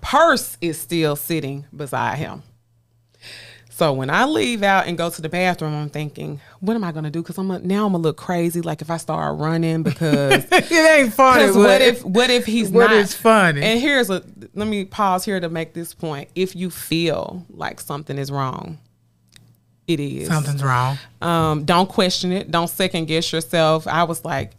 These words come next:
Speaker 1: "Am I gonna look crazy if I start just bolt out of this damn house running?" And
Speaker 2: And that's
Speaker 1: at
Speaker 2: okay.
Speaker 1: that point, I didn't even care no more.
Speaker 2: I'm outta here.
Speaker 1: Listen, I was like, "Lord, what I'm gonna do?"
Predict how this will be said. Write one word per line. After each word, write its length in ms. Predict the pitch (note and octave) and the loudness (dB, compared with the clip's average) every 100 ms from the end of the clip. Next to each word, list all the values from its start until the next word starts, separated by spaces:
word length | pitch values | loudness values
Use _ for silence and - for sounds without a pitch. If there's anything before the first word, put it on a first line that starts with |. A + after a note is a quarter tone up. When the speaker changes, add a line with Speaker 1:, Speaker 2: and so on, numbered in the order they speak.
| - | -14
Speaker 1:
"Am 140 | D#3+ | -12
I 60 | F3 | -10
gonna 180 | F#3 D3+ | -8 -6
look 140 | C#3+ | -8
crazy 480 | - - D#3+ D#3+ E3 | -10 -12 -10 -8 -10
if 100 | D#3 | -8
I 80 | D#3 | -10
start 300 | - D3 C#3+ | -8 -6 -6
just 260 | C#3+ C#3 C3 | -6 -10 -8
bolt 280 | E3 F3 | -2 -2
out 180 | C#3+ D3 | 0 -2
of 80 | D3+ | -2
this 140 | D3+ | -6
damn 300 | C#3+ D3 C#3+ | -6 -6 -4
house 280 | D3 D#3 C#3 | -2 -2 -4
running?" 460 | C#3 E3 E3+ D#3+ D#3+ - - - - - | -6 -4 -4 -4 -6 -12 -18 -20 -20 -4
And 760 | E3 D#3+ D3+ D3+ D3 D#3 F3+ - _ _ _ _ _ _ _ - | 0 0 0 0 -2 -4 -6 -14 _ _ _ _ _ _ _ -2
Speaker 2:
And 140 | B3+ | 2
that's 160 | D#4+ - | 2 4
Speaker 1:
at 140 | - | 2
Speaker 2:
okay. 60 | F#4 | 4
Speaker 1:
that 260 | B3 C4+ - | 2 0 0
point, 400 | D#4+ D#4 C#4+ - - _ _ - | -2 2 0 -2 -12 _ _ -14
I 60 | |
didn't 180 | C#3+ D#3 | -8 -6
even 160 | E3 G3 | -6 -2
care 220 | B3 C4 | 2 4
no 120 | A#3+ | 4
more. 240 | G#3 G3+ F#3+ - A3 | 4 4 2 -4 2
Speaker 2:
I'm 120 | G#3+ | 4
outta 200 | G#3+ F#3 | 4 4
here. 220 | F3 B2+ - - - _ - G3+ - - - - - | 4 0 -6 -20 -20 _ -8 -8 -8 -20 -20 -20 -8
Speaker 1:
Listen, 640 | G3 A3+ A3+ F#3+ D#3+ D3+ D3+ A4 - _ _ _ - | 0 0 2 0 -2 -4 -6 -4 -4 _ _ _ -6
I 100 | F3 | -4
was 120 | E3 | -4
like, 160 | D3+ | -6
"Lord, 260 | D#3+ D#3 D3+ | -6 -8 -8
what 100 | D#3+ | -12
I'm 100 | D3 | -14
gonna 100 | C3 | -18
do?" 200 | C3 C3+ | -20 -20